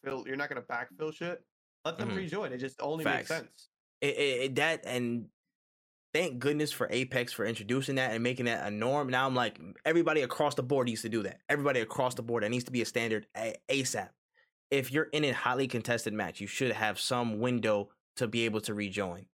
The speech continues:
Speaker 2: That's, that's,
Speaker 1: Yeah.
Speaker 2: there, no more needs to be said on that besides the fact that it needs to be a standard in the industry now. Like,
Speaker 1: Yeah.
Speaker 2: like, like, crossplay is a standard.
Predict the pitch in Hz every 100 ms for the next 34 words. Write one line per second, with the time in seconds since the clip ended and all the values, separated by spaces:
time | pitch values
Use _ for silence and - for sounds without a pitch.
0 | _ - 110 107 - 117 113 175 123 -
1 | - _ _ 143 143 156 185 175 151 131
2 | 127 120 135 120 113 110 - 117 104 101
3 | 107 107 107 110 104 104 95 - 104 98
4 | 98 95 95 98 - 98 90 85 - _
5 | _ _ 95 95 87 - - 147 110 104
6 | - 104 95 - 127 123 - 127 117 107
7 | 120 120 113 107